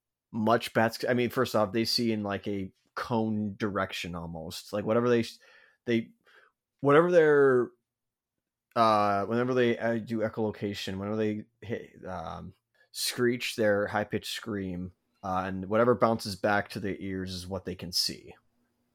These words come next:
So it's not like they can see anything behind them. They can only see what's their, their ears can pick up. So if they can't feel the vibrations in the back of their ears, then, well,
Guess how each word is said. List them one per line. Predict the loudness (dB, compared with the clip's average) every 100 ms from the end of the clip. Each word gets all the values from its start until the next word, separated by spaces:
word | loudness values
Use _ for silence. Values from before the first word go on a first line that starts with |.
| _
So | -14
it's | 2
not | 4 6
like | 6 4
they | 2
can | 0
see | 2 2 2
anything | 0 -2 -4
behind | -4 -6 -6 -6 -6 -6 -14
them. | -18 -20 -10
They | -6
can | -2
only | -2
see | -2 -2 -2
what's | -2 -4 -8
their, | -6 -6
their | -4 -6
ears | -6 -8 -10
can | -12
pick | -12 -12
up. | -14 -14 -20 -20 _ _ _ _ _
So | -6 -4
if | -4 _
they | -4 0
can't | 2 2
feel | 2 2
the | 4
vibrations | 2 0 0 -2 -6 -6
in | -6
the |
back | -4 -4 -4
of | -6
their | -6
ears, | -2 0 0 -4 -8
then, | -8 -8 -8 -12 -14
well, | -16 -18 -20